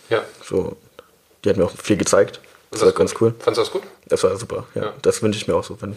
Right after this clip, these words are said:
Speaker 2: erf-, wenn Frauen erfahrener sind und das
Speaker 1: Ja.
Speaker 2: merken,
Speaker 1: Ja.
Speaker 2: dass sie dann nicht so, ähm, sagen, „Ah, der Typ hat keine Ahnung“, sondern dass sie <laughs> halt zeigen, ja.
Speaker 1: Machst du das dann auch andersrum?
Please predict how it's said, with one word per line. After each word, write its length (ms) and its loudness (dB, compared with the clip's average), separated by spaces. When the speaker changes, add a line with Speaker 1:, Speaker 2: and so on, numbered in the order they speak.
Speaker 2:
erf-, 340 -4
wenn 340 -2
Frauen 220 4
erfahrener 520 4
sind 320 0
und 100 -6
das 100 2
Speaker 1:
Ja. 40 0
Speaker 2:
merken, 380 2
Speaker 1:
Ja. 120 -8
Speaker 2:
dass 120 -2
sie 120 -2
dann 160 2
nicht 140 -4
so, 260 4
ähm, 160 -2
sagen, 220 -2
„Ah, 160 -10
der 80 -6
Typ 120 -10
hat 100 -6
keine 160 -2
Ahnung“, 200 0
sondern 220 -4
dass 80 -8
sie 80 -6
<laughs> 400 -8
halt 140 4
zeigen, 320 4
ja. 840 -14
Speaker 1:
Machst 200 0
du 40 2
das 120 4
dann 120 2
auch 140 -4
andersrum? 340 -8